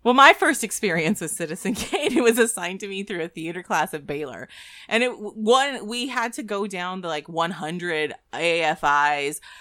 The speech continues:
uh, one hundred, top one hundred movies. And so we started with Citizen Kane.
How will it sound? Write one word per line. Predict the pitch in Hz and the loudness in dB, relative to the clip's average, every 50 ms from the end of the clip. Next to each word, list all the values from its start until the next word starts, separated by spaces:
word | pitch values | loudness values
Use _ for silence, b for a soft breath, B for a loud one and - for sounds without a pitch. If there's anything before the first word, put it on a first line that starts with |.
| B B B | B B B
uh, | - 160 160 151 139 135 135 127 127 | 2 4 4 4 4 2 0 -2 -4
one | 147 147 170 180 170 - | -4 0 0 0 0 2
hundred, | 185 156 156 160 156 165 151 147 143 143 | 0 -2 -2 -4 -4 -4 -2 -2 -2 -2
top | - 185 160 - | -2 -2 -2 -2
one | 175 156 | -2 -6
hundred | 190 175 160 165 156 147 | -4 -4 -4 -6 -6 -6
movies. | 143 139 147 143 139 139 147 147 | -4 -6 -6 -6 -6 -6 -6 -4
And | - - | -4 -4
so | - 190 170 | -2 -2 -4
we | 160 170 | -4 -4
started | - - 190 165 160 165 156 | -4 -2 -2 -2 0 -2 -4
with | 143 139 139 - | -6 -8 -8 -8
Citizen | - 135 143 - - 127 | -8 -8 -8 -8 -10 -12
Kane. | 135 - - 113 107 98 98 - | -10 -10 -10 -10 -10 -12 -16 -18